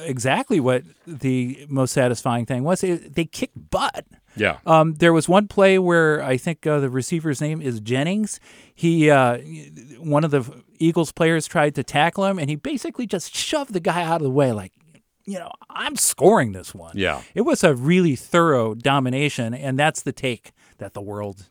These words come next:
Speaker 1: got
Speaker 2: Yeah,
Speaker 1: to see.
Speaker 2: yeah. I would say for me, it was, I mean, I, like so many fans, I was despondent <laughs> after that first quarter. They were losing six nothing,
Speaker 1: Yeah.
Speaker 2: which actually could have been a lot worse.
Speaker 1: Right.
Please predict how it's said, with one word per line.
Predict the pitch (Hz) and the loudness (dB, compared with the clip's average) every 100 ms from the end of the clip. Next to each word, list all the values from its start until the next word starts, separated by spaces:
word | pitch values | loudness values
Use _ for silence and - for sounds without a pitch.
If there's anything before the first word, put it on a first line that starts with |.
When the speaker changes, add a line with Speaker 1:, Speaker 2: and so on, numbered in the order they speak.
| _ | _
Speaker 1:
got | - 113 | -2 2
Speaker 2:
Yeah, | 98 85 | 4 2
Speaker 1:
to | |
see. | 110 | 0
Speaker 2:
yeah. | 101 113 | 0 2
I | - 220 | 4 4
would | 277 | 4
say | - 110 | 4 2
for | - 110 | 2 -2
me, | 101 113 101 | 0 0 -2
it | 82 95 | -2 -4
was, | 101 98 82 - _ 180 - | -4 -6 -8 -14 _ -16 -4
I | |
mean, | 120 120 | -2 0
I, | 120 | 2
like | 135 107 92 | 2 0 -4
so | - 127 123 | -4 0 2
many | 117 | 2
fans, | 107 - 98 101 90 76 78 - | -2 -4 -4 -4 -6 -8 -12 -8
I | 101 | -6
was | 101 80 | -6 -6
despondent | - 80 - 95 98 113 139 | -8 -10 -4 -2 -2 -2 -4
<laughs> | 104 | -4
after | 123 - | -4 -4
that | 107 | -4
first | - - 107 - | -6 -6 -6 -4
quarter. | 123 180 - | -4 -4 -6
They | 98 | -4
were | 98 | -2
losing | 107 123 127 120 | 0 2 2 0
six | - 123 | -2 -2
nothing, | 127 107 113 107 | -2 0 -2 -4
Speaker 1:
Yeah. | 127 104 | -6 0
Speaker 2:
which | 143 - | 0 2
actually | 165 - | 2 2
could | 127 147 | 2 4
have | 120 | 4
been | 110 | 4
a | |
lot | 98 92 | 2 -2
worse. | 87 76 - | -4 -8 -8
Speaker 1:
Right. | 131 104 | -8 -8